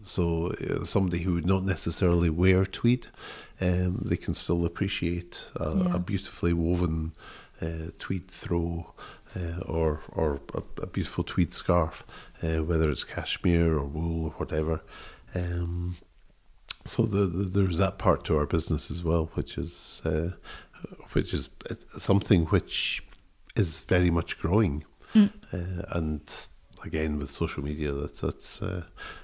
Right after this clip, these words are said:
Speaker 1: it's a great opportunity.
Speaker 2: Yeah, and I'm
Speaker 1: Um,
Speaker 2: sure there will be an incre-, increasing interest and demand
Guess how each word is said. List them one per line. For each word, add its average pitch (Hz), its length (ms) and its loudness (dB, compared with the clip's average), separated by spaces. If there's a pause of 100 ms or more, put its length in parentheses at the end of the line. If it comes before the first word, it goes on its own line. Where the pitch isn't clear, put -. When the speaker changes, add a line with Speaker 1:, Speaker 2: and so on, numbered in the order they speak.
(180)
Speaker 1:
it's - 320 -6
a - 20 -2
great 87 220 4
opportunity. - 640 -2 (320)
Speaker 2:
Yeah, 190 460 4
and 190 100 4
I'm 185 80 6
Speaker 1:
Um, 185 40 4
Speaker 2:
sure 202 260 4
there 190 200 6
will 190 220 8
be 190 260 6
an 180 160 6 (140)
incre-, 208 400 6
increasing 208 840 8 (320)
interest 196 680 10
and 180 200 10
demand 185 520 10